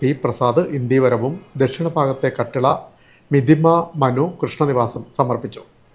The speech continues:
അയ്യപ്പനുമായി അഭേദ്യ ബന്ധമുള്ള അയ്യപ്പഞ്ചേരി ക്ഷേത്രത്തിന്റെ പുനർനിർമ്മാണ പ്രവർത്തനങ്ങളിൽ പങ്കാളികൾ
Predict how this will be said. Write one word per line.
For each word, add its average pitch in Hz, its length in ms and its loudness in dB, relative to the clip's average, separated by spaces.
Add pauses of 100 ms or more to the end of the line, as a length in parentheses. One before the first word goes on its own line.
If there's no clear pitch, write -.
(420)
അയ്യപ്പനുമായി 175 680 4 (200)
അഭേദ്യ 147 460 2
ബന്ധമുള്ള 123 400 2 (140)
അയ്യപ്പഞ്ചേരി 135 600 0
ക്ഷേത്രത്തിന്റെ 123 540 0 (100)
പുനർനിർമ്മാണ 131 680 -2
പ്രവർത്തനങ്ങളിൽ 123 580 -2 (100)
പങ്കാളികൾ 143 500 0